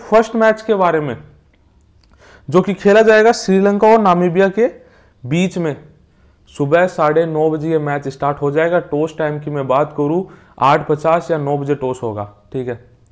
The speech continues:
तो दोस्तों इतना ही बोलूंगा, वीडियो आप लोग कंप्लीट देख लेना और अपनी विनिंग कन्फर्म कर लेना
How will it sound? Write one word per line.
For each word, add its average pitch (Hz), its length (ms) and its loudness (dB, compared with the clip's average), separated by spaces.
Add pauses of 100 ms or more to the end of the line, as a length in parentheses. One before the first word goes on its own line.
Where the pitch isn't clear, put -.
(960)
तो 170 100 2
दोस्तों 180 360 2
इतना 185 240 0
ही 202 60 4
बोलूंगा, 185 340 2
वीडियो 170 400 -2
आप 165 180 4
लोग 170 180 -2
कंप्लीट 151 380 -2
देख 151 240 -2
लेना 175 220 -2
और 165 80 0
अपनी 156 260 -2
विनिंग 147 280 -4
कन्फर्म 135 380 -4
कर 127 120 -4
लेना 110 320 -8